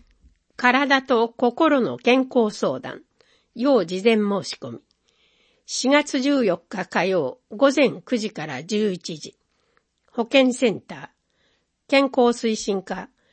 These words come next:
九六五七一一。食生活相談、要事前申し込み。四月六日月曜、二十四日金曜、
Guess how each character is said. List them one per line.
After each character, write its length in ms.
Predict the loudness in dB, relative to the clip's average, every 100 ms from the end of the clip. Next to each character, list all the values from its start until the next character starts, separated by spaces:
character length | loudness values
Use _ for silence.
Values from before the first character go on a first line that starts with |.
| _ _ -4
九 320 | 0 2 2
六 460 | 0 -2 -6 -8 -6
五 380 | 2 4 4 2
七 360 | 0 -2 -4
一 420 | -8 -12 -10 -10
一。 340 | -10 -14 -20 -20 _ _ _ _ _ _ _ _ _ _ _ _
食 320 | -6 -2 -2 -2
生 280 | -2 0
活 300 | 2 0 -2
相 300 | -4 0 0
談、 200 | -2 -10 -14 _ _ _ _ _
要 300 | -2 0 2
事 200 | 0 -4
前 160 | 0 2
申 300 | 2 0 -4
し 120 | -8 -12
込 100 | -14
み。 180 | -14 -18 _ _ _ _ _ _ _ _
四 240 | -12 -2
月 320 | 2 2 2 2
六 240 | 2 2
日 220 | 0 -2
月 340 | 0 -4 -2 0
曜、 320 | 0 0 -8 _ _ _ 0
二 160 | 0
十 280 | 2 0 2
四 220 | 0 -2 _
日 220 | -10 -10 -10 _ _
金 320 | -2 2 4 2
曜、 320 | 0 -4